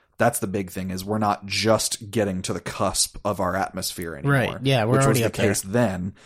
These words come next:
Speaker 1: You know, we're up, there are Americans and, you know, citizens of other countries living in outer space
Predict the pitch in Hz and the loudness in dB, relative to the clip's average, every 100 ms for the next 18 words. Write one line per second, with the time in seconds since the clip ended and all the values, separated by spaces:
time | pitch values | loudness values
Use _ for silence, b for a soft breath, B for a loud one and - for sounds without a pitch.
0 | b b 101 104 - 120 123 117 - - | b b 0 2 4 2 0 -6 -8 -2
1 | 110 107 101 98 92 101 104 123 123 110 | 4 6 8 6 4 0 0 0 0 -2
2 | 104 98 92 92 - 107 90 - 117 - | -2 -2 -4 -6 -6 -4 -4 0 2 2
3 | 113 104 101 - 117 98 92 92 113 123 | 0 -2 -2 -2 -4 -4 -6 0 2 4
4 | 117 110 - 104 98 98 92 - 113 110 | 2 0 -2 -2 0 0 0 -2 2 2
5 | 98 - - | 2 0 -4